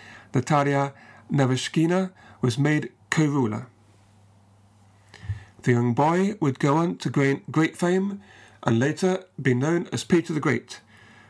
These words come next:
but his first years as Tsar were very turbulent. The regency of Natalia lasted only two weeks before the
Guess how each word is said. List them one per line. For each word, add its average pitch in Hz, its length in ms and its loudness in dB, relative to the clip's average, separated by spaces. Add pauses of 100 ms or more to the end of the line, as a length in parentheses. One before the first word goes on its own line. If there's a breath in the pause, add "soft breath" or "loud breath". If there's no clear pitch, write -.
(120)
but 113 100 0
his 110 120 2
first 151 320 0
years 175 240 0
as 120 140 -2
Tsar 170 400 0
were 123 120 0
very 156 280 2
turbulent. 120 680 -4 (4000 loud breath)
The 131 100 4
regency 170 460 2
of 160 80 0
Natalia 170 560 0
lasted 143 360 0
only 131 180 2
two 175 220 0
weeks 175 320 -2
before 127 320 0
the 127 180 0